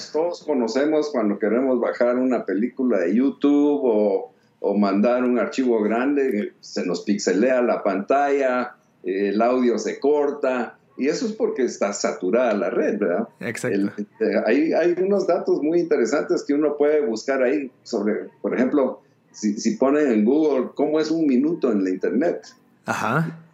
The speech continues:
Speaker 2: Y les sale ahí millones de, de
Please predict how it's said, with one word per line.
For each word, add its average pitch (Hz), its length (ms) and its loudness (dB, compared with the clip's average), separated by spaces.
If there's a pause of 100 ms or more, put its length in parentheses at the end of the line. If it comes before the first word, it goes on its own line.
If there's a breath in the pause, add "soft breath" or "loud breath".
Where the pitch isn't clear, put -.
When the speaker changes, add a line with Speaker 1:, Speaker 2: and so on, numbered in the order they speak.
Speaker 2:
Y 113 120 -2
les 104 220 2
sale 147 280 2
ahí 151 540 0 (200)
millones 131 920 2
de, 110 1000 2 (260)
de 104 600 2